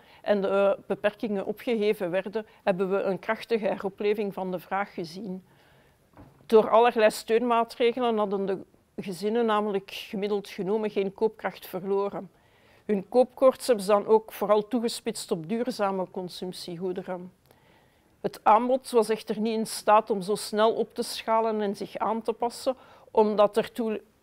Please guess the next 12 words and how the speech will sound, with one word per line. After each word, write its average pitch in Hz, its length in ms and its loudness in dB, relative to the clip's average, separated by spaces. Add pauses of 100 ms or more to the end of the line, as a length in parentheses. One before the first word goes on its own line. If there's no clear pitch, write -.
(120)
bottlenecks 214 640 2
waren 208 280 4
in 196 120 -2
de 185 120 -4
toelevering 196 640 -2
van 185 200 0
grondstoffen, 214 840 -4
van 214 180 -2
halfgeleiders, 196 920 -2
plastic, - 540 -6
hout 202 400 -2
enzovoort. 185 920 -8